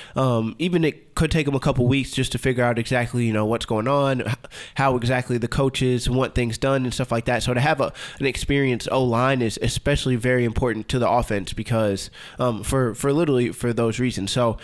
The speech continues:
um, there are definitely a lot of question marks around. Um, obviously, once we get to defense, uh, that's gonna be one of the things that I talk about. But, uh, I think that this team is still skilled. You have a lot of guys,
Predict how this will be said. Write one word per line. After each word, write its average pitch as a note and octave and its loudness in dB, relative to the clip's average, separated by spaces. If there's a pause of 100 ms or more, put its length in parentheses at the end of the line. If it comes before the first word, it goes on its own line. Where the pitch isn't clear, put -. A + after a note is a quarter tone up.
(200)
um, C#3 0
there C#3+ 4
are C3+ 2
definitely F3 2
a D3+ 2
lot D3 4
of C#3+ -2
question C#3+ 0
marks C3 0
around. B2 0
Um, A2 0
obviously, A#2 0
once A2 -4
we A#2+ -2
get A2+ -2
to A#2+ -4
defense, A2 -4 (320)
uh, A#2 2
that's A2 -2
gonna A#2 -2
be A2+ 0
one A#2 0
of A2 -2
the - -14
things A2+ -2
that G#2 0
I G2 -2
talk C#3+ 0
about. C#3 0
But, A#2+ 0 (300)
uh, G#2+ 0 (1300)
I B2+ 0
think E3 0
that C3+ 2
this C#3 -2
team D3 2
is B2 0
still C3 2
skilled. C3 0 (120)
You B2+ 2
have A#2+ 2
a A#2+ 0
lot A#2 4
of A2+ 0
guys, A#2 0